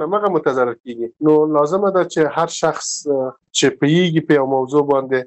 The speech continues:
هغه په یو مجلس کې، هغه په یو د، د واده، د خوښۍ، د غم، په هر مجلس کې کولی شي چې هغه د خپل د ټولنې نورو وګړو ته چې هغوی له هغه نه آګاهي نه لري، د هغوی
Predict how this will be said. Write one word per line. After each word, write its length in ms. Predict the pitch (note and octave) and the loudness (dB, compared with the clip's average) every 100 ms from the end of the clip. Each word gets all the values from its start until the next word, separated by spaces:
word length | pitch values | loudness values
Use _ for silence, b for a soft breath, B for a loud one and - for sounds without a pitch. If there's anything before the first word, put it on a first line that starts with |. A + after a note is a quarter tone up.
| - | -2
هغه 140 | D#3+ F#3+ | 0 2
په 60 | F3 | 2
یو 60 | D#3 | 2
مجلس 440 | D#3 C#3+ D3+ E3+ E3 | 2 0 0 -2 -2
کې، 120 | - C#3 | 0 2
هغه 140 | C3+ C#3+ - | 4 0 2
په 60 | C#3 | 2
یو 100 | C3+ C3 - B2 | 2 -2 -6 2
د، 20 | C3 C3 | 2 4
د 20 | B2+ B2 | 0 2
واده، 360 | B2+ B2+ E3 D#3 C3+ B2+ | 2 0 0 0 0 -8
د 20 | A#2 | -4
خوښۍ، 420 | B2 A#2 D#3 D3 C#3 B2+ | -4 -2 2 2 2 -2
د 20 | A#2 | 2
غم، 200 | C3+ C#3+ C3+ - | 2 2 -2 -6
په 60 | C#3 - | -4 0
هر 160 | B3 A3 | 0 -2
مجلس 260 | F3 E3+ F3 | -6 -6 -10
کې 80 | - - | -8 -2
کولی 240 | D#3+ F3+ - | 0 0 -4
شي 80 | - | -2
چې 60 | D3 | 0
هغه 180 | C3+ D#3 D3+ - C#3 | 2 2 0 -2 -4
د 80 | - | -4
خپل 200 | - G3+ F3+ | 0 2 2
د 20 | D#3 | 0
ټولنې 340 | D3+ D3+ E3+ D#3 E3 | 2 4 4 4 4
نورو 200 | F3 D3+ C#3 | 4 4 0
وګړو 340 | C#3 D#3 D3 | 0 0 2
ته 60 | D3 | -2
چې 60 | - B2+ | -2 0
هغوی 180 | D3 D#3 | 2 4
له 40 | C3+ | 4
هغه 120 | C3+ D3 | 2 2
نه 100 | C3+ | 2
آګاهي 260 | B2+ C3 D3+ | 2 0 2
نه 40 | E3 | 4
لري، 160 | D#3 B2 - | 2 0 0
د 20 | C#3 | 2
هغوی 240 | C3 E3 | 2 0